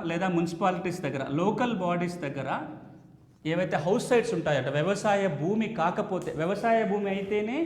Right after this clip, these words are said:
రెవెన్యూ దగ్గర వన్ బిలో కానీ అడంగల్ కానీ వస్తుంది. అది వ్యవసాయ భూమి కాకపోతే, నాన్ అగ్రికల్చర్ ల్యాండ్ అయితే,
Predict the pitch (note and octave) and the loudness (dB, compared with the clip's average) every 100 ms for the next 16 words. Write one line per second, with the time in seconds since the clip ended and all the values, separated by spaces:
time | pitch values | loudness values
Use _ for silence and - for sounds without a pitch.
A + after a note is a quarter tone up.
0 | - - - - - F#3+ A3 A3+ G#3 F#3+ | -4 -12 -18 -8 -2 0 0 0 -2 -2
1 | A3 A3 F3 F#3+ G3+ F#3+ F#3 G3 F3 F3+ | -2 0 0 2 2 2 0 0 0 0
2 | F3 D#3 E3 F#3 - - A#2 - D3+ D#3 | 0 0 0 -2 -4 -8 -8 -4 -2 0
3 | E3 G#3 G3 F#3 F#3+ E3+ - - D#3+ E3+ | 0 -2 0 0 -2 -4 -8 -2 0 0
4 | G3 D#3+ - - - - - - - C3 | 0 -2 -4 -8 -14 -18 -20 -20 -10 -2
5 | C#3 F#3 A3 G3 G3 G3 - E3+ D#3 D3+ | 2 4 4 2 2 0 0 0 2 0
6 | B2 - | -4 -6